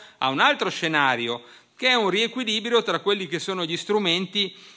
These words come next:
eh, relativi alla possibilità di accedere al gioco a distanza, quello che noi chiamiamo gioco online, con un meccanismo che ha visto progressivamente superare, eh, da un punto di vista dei volumi,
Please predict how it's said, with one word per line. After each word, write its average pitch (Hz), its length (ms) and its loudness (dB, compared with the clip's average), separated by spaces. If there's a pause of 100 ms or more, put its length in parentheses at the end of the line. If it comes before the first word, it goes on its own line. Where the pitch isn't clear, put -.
eh, 139 200 -6
relativi 190 580 2
alla 156 160 2
possibilità 175 760 -2
di 143 140 -2
accedere 170 420 -2
al 202 80 -2
gioco 165 260 -4
a 202 40 -4
distanza, 165 720 -4
quello 131 260 -6
che 131 120 -10
noi 143 140 -4
chiamiamo 135 420 -2
gioco 139 280 -4
online, 117 500 -2 (260)
con 254 200 2
un 226 80 2
meccanismo 233 640 2
che - 100 0
ha 165 60 2
visto 175 300 -4
progressivamente 185 840 -4
superare, 190 880 2 (240)
eh, 135 320 0
da 147 120 2
un 170 100 -2
punto 175 260 -6
di 160 120 -6
vista 175 280 -6
dei 160 140 -2
volumi, 151 600 0